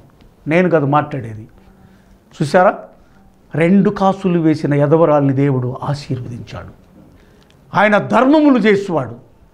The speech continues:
బహుధర్మం చేస్తాడు కొర్నేలు గారు, అన్యుడు కొర్నేలు గారు.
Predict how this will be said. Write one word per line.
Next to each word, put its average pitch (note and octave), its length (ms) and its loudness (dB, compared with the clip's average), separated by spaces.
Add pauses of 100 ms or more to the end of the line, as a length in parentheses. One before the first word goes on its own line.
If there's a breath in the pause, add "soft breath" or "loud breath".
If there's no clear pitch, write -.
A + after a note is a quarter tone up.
(800)
బహుధర్మం A#3+ 760 2 (140)
చేస్తాడు D3+ 440 -2 (800)
కొర్నేలు G3 340 2
గారు, B2+ 260 -8 (1900 soft breath)
అన్యుడు D4 380 2
కొర్నేలు B3+ 400 2
గారు. D3 280 -4